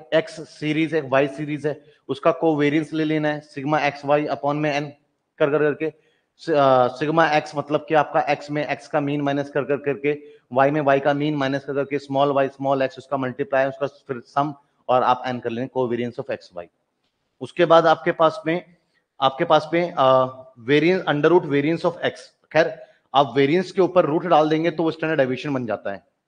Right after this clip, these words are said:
और standard deviation वही बताता है जो कि आपका mean deviation बताता है, दोनों एक ही चीज होती है। नहीं, check करो, देखो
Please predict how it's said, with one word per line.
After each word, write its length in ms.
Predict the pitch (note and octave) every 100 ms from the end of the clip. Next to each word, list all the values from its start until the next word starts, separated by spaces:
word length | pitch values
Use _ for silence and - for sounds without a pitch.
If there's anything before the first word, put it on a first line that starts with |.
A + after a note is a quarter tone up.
| _ _ _ _ _ _
और 100 | -
standard 220 | E3+ E3 E3
deviation 280 | D3+ F3
वही 160 | E3+ E3+
बताता 300 | E3+ D#3+ E3+
है 60 | E3+
जो 120 | D#3+
कि 160 | -
आपका 400 | E3 D3+ - G3 C#4 G#3+ - - _ A#2
mean 260 | D3 E3
deviation 380 | C#3 C3 C3 C3+
बताता 300 | A#2 G2+ -
है, 60 | F#2
दोनों 220 | B2 C3
एक 80 | B2+
ही 60 |
चीज 180 | A#2+ G#2+
होती 240 | F2+ F#2+ F2+
है। 100 | E2+ _ _ _ _ _ _ _ _ -
नहीं, 140 | D3+
check 220 | D#3+ E3 -
करो, 140 | G#2
देखो 520 | F2 A2 F3 - -